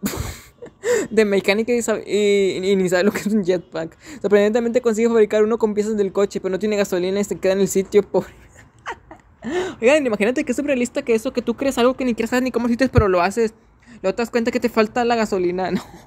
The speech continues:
Oigan, pero el de este ya, el José está listo para ser científico. <laughs> A ver, pues que pinche las demás ruedas y pinche uno, pues el resto, ¿por qué no? El coche de José se desploma sobre la carretera y es un agujero enorme que atraviesa del suelo hasta llegar a una ciudad subterránea de lujo.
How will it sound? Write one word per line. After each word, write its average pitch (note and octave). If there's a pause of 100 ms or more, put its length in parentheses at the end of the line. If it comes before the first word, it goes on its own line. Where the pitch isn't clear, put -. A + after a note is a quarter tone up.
(1600)
Oigan, B3
pero A3+
el F3
de F3
este A#3
ya, A3+
el B3+
José A3+
está A#3
listo A#3
para A3+
ser A3
científico. G#3
<laughs> -
A F3
ver, G#3
pues A#3
que A3
pinche A#3
las C4
demás A#3
ruedas A#3
y B3+
pinche G#3+
uno, B3+
pues A3+
el F#3+
resto, G3
¿por A3+
qué G#3
no? G3 (1500)
El G3+
coche A3
de C#4+
José B3
se B3+
desploma B3+
sobre C4
la B3
carretera A3
y A#3
es A#3
un B3
agujero A3
enorme A3+
que A3+
atraviesa G#3
del A3+
suelo A3+
hasta A#3
llegar G3+
a G#3
una A3+
ciudad G3
subterránea G3
de F3+
lujo. E3+